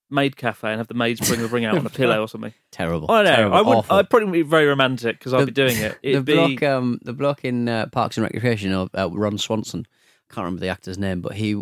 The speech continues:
Speaker 2: um, o-, he, he took his, uh, wife to be, uh, Megan something Lilleley, Deleley, I can't remember. She was in, um,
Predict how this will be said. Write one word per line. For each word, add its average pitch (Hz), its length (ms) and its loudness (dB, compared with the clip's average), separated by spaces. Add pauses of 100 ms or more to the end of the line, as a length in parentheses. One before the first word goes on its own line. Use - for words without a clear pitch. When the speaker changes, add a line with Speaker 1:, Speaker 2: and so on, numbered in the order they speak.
Speaker 2:
um, 98 340 -2
o-, - 240 -10
he, 107 360 -4
he 110 260 -4 (500)
took - 240 -8
his, 101 320 -6
uh, 98 400 -4 (100)
wife 95 480 -8 (500)
to 101 80 -10
be, 87 300 -2 (420)
uh, 90 120 -8
Megan 90 680 -6 (240)
something - 320 -8
Lilleley, 165 400 -4
Deleley, 175 280 -4
I 156 100 -2
can't - 80 -18
remember. - 180 -14 (240)
She - 80 -2
was 113 80 2
in, 110 260 2
um, 92 380 0